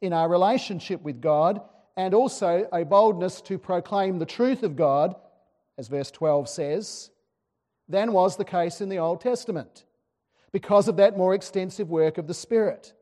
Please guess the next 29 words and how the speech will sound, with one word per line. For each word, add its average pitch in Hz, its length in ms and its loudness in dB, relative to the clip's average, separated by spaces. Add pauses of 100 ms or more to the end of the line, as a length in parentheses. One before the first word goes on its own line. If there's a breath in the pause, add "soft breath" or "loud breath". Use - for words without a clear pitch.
(1600)
So 196 280 4
that 190 220 -4
far 240 280 0
from 220 180 -8
having 190 320 -2
to 170 100 -10
hide 220 440 0
things, 190 640 -6 (300)
as 123 120 -12
Moses 143 400 -6
had 135 140 -8
to 127 80 -12
hide 147 400 -2 (400)
behind 160 320 -4
a 139 40 -6
veil, 143 500 -2 (840)
far 247 200 4
from 196 140 -2
having 185 300 0
to 160 120 -6
veil 180 460 4
that 139 360 -4
glory, 156 480 -2 (440)
we're 226 300 4
able 190 360 4
now 190 280 -2
not 208 260 -6
to 185 100 -12
hide, 190 560 -4